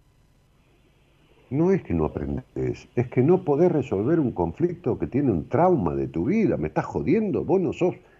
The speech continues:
no so-, no, no podés ser gestora, este, patentadora de auto, eh, psicoterapeuta, cirujana, mecánica de automotor, plomera, gasista, electricista. No se puede.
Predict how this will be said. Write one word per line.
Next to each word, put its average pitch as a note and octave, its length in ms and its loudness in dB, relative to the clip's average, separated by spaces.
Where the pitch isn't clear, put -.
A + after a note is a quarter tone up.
no F3 120 4
so-, - 200 -6
no, G3+ 220 -2
no G3 180 2
podés G3 280 2
ser A#2+ 160 -4
gestora, C#3+ 1120 0
este, G2+ 360 -8
patentadora G#2+ 800 -4
de A#2+ 120 0
auto, C#3 760 0
eh, G#2 240 0
psicoterapeuta, A2 880 2
cirujana, C3+ 880 0
mecánica C3 800 -4
de G#2+ 80 -4
automotor, G#2 760 -4
plomera, C3 680 2
gasista, B2 640 -2
electricista. G2+ 680 -2
No F#3 120 2
se A#3+ 120 2
puede. A#2+ 580 2